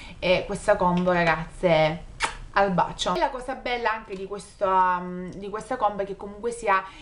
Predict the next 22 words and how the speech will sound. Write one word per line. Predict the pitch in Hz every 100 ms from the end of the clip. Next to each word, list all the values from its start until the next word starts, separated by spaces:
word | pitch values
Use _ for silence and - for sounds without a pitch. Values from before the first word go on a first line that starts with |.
| - -
ehm, | 202 196 196 190 190 185 -
è | - 233
un | 233
pochettino | 226 226 233 214
nei | 214 233
trend | 233 202 196 196 196
che | 202
si | -
è | 202
por-, | - 220 -
che | 185 208
si | - 220
vede | 202 196 190
tantissimo | 214 220 208 185 - 190
su | 190 196
Instagram, | 185 170 190 175 180
quelle | 180 185
labbra | 180 180 180 180
un | 185
pochettino | 180 185 - 190 180
grigiastre, | 175 180 170 170 175 175 170 - - 185 180 175 - - - -
eh, | 190 185 180 175 170 170